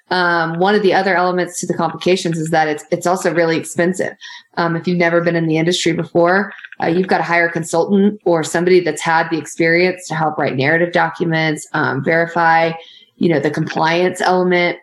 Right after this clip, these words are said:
to the application. And if you don't have that, it's, it's gonna get really costly. So I myself have been a consultant on applications. Um, I've written these narrative documents,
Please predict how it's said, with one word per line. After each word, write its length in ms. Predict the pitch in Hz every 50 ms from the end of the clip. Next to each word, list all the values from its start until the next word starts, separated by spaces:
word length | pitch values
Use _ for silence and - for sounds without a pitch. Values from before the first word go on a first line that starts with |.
| _ - -
to 380 | - - 180 170 170 165 165 165
the 120 | 175 170
application. 800 | 165 165 165 - 165 - 180 165 165 - 170 170 170 170 170 170 - - - - - - - -
And 220 | 170 170 170 170
if 120 | 165 165
you 60 | - 202
don't 180 | 240 233 -
have 260 | - 175 175 190 185
that, 240 | 185 170 170 156 156
it's, 260 | - - - - _ _ _
it's 180 | - 175 180 -
gonna 220 | - 226 220 214
get 180 | - 208 202 -
really 240 | 180 180 180 180 180
costly. 640 | 175 - 170 180 202 - - - - - - - - _ _ _ -
So 400 | - - - 190 165 160 139 - -
I 340 | 180 185 208 233 220 190 175
myself 580 | 175 165 165 - - 220 226 196 180 190 190 -
have 220 | 185 180 170 165
been 140 | 180 180 185
a 60 | 196
consultant 580 | 190 - 170 165 - 165 151 - - 165 156 - -
on 180 | 165 165 156
applications. 920 | 127 135 151 - - 156 - 160 151 151 151 - 151 151 156 175 185 - - - -
Um, 440 | 165 165 160 160 160 160 151 156 - - _ _ -
I've 200 | - 170 170 165
written 200 | 165 165 - 160
these 180 | 165 160 156 160
narrative 340 | 160 156 156 156 156 156
documents, 680 | 156 151 131 143 143 - 170 170 175 180 190 185 - -